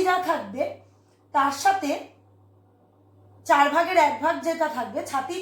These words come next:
চার ভাগের এক ভাগ যেটা থাকবে, তার সাথে আমি দেড় ইঞ্চি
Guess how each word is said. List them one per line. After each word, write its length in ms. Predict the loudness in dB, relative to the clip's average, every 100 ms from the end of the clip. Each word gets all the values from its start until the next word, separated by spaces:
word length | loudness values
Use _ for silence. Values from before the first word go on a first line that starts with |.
| 0
চার 140 | 0 0
ভাগের 200 | 0 0 -2
এক 60 | -2
ভাগ 100 | -6 -6
যেটা 160 | -8 -8
থাকবে, 280 | -10 -8 -8 -8 -10 -20 _ _ _
তার 180 | -2 -2 0
সাথে 200 | 0 2 2
আমি 140 | 0 -6 -10 -6
দেড় 200 | -2 -2
ইঞ্চি 180 | -2